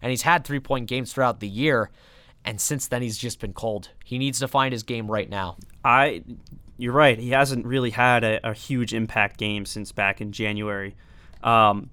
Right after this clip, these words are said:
Speaker 2: but I think, I think the biggest issue, um, around Smolanic is the injury that he suffered in the, uh, I H F tournament.
Speaker 1: That's very true.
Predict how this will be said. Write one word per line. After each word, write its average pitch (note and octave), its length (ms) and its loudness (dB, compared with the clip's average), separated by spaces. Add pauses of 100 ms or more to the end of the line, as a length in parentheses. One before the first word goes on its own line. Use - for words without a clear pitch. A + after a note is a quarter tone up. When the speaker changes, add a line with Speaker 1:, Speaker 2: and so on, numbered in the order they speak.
Speaker 2:
but A#2+ 100 4
I B2+ 80 2
think, D#3 640 -2 (200)
I D#3 100 4
think G#3 140 4
the C#3 60 6
biggest D3+ 460 0
issue, A#2+ 540 0 (500)
um, A2 520 2 (280)
around B2 320 2
Smolanic A2+ 540 -4
is A2+ 280 -6
the B2+ 100 -10
injury C3+ 360 -2
that A2+ 120 0
he A2 80 -4
suffered A2+ 480 -2
in G#2 80 -6
the, G#2 260 -6
uh, G2+ 260 -4
I A2 200 0
H G#2+ 220 -4
F A2+ 160 -4
tournament. A2 360 -2
Speaker 1:
That's A2+ 160 -6
very B2 240 0
true. G2+ 300 -8